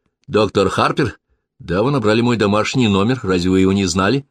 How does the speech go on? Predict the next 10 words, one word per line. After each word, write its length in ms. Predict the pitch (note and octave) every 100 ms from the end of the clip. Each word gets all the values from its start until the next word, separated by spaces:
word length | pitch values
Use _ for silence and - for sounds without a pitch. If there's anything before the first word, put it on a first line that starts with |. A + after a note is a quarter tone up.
| _ _ _ _ _
Последовало 520 | - - - F#2 G2 G2
молчание. 480 | G2 - F#2 F2+ - _ _ -
"Нет. 320 | A2 - - _ _ _ _ _ _ -
Откуда 340 | - - G#2+
вы 140 | A2+ G#2+
взяли 320 | F#2 A2 A2+
этот 200 | A#2 -
номер?" 340 | F3+ G#2+ E2 _ _ _ _ _ _ _ _ _ -
"Повторный 480 | G2 - A2+ B2+
набор". 480 | D#3 A#2 F#2+ A2 -